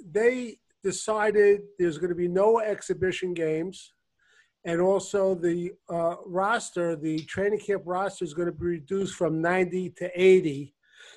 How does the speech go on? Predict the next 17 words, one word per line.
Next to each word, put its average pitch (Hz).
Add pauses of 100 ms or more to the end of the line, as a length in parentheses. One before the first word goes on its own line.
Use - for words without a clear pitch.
(560)
And, 175
uh, 175
I 185
just 262
wanna 240
ask 208
you 190
guys, 160
how, 214
how, 185
Ray, 190
how 170
does 294
that 226
affect 190
the 165
Jets, 160